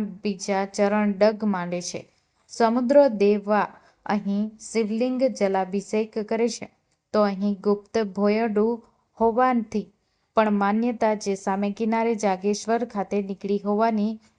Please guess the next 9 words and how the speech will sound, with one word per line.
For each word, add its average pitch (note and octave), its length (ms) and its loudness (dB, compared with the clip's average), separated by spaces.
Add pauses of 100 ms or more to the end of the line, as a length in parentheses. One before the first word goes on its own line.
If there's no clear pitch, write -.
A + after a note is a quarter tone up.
(100)
લોકવાયકા G#3 600 0
છે. - 180 -8 (600)
અહીં C4 320 2
કુંડમાં A3 480 2
સ્નાન G3+ 440 -4
કરવાની G#3 540 0
પણ G#3+ 300 -2 (260)
માન્યતા G#3+ 520 0
છે. - 160 -10